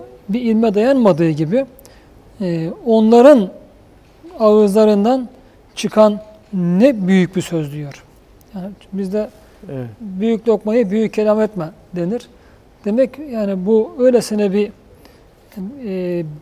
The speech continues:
Speaker 2: Cesaret isteyen bir
Speaker 1: titretici,
Speaker 2: söz.
Speaker 1: yani titretici bir söz ki.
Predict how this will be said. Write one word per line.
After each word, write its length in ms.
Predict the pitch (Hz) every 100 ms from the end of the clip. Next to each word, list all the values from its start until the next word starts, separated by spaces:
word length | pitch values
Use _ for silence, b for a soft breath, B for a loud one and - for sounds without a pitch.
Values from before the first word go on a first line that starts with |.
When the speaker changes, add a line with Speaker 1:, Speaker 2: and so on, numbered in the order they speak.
| - 370 339 330 _ _ _ 127
Speaker 2:
Cesaret 640 | 147 139 165 165 165 165
isteyen 260 | 127 233 143
bir 40 |
Speaker 1:
titretici, 260 | 226 214 208
Speaker 2:
söz. 260 | 123 - -
Speaker 1:
yani 320 | 185 180 180 262 - _ -
titretici 600 | 202 202 196 208 190 196
bir 40 | 185
söz 260 | 247 233
ki. 200 | 202 165